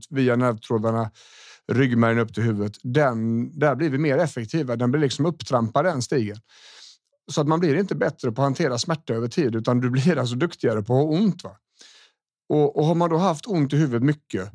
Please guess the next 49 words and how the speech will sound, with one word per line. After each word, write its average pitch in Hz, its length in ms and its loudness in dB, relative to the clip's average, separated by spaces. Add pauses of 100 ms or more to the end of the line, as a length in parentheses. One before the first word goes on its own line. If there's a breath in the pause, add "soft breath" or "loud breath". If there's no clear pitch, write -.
(120)
så - 220 -4
kommer 139 280 2
det 135 100 0
behöva 131 280 2
ganska 143 340 0
lite 156 540 0
för 160 120 0
att 147 60 -2
det 139 100 -2
ska 143 160 -2
göra 117 580 0 (580)
lika 127 300 0
ont 107 300 -2
som 110 340 -2
det 110 80 -4
kanske 117 580 -2
krävdes 113 400 0
jättemycket 156 560 0
förr 170 240 0
för 151 160 -2
att 135 140 0
det 139 80 -2
skulle 117 500 -2 (380)
göra. 117 200 0 (920 loud breath)
Så - 160 -2
det 165 280 2
är 139 60 2
en 131 160 0
sak. 104 280 -6
Så 135 100 -2
att 123 100 -4
ju 143 120 4
längre 165 300 2
man 165 160 0
har 147 280 2
haft 131 280 -2
ont, 110 220 -4
desto 117 460 -6
knepigare 107 540 -2
kommer 120 260 0
det 117 80 0
bli 113 240 -4
att 107 80 -8
få 135 80 -8
bort 135 240 -4
smärtan. 120 500 -8
Det 120 100 -4
går 127 280 2
ändå 143 380 2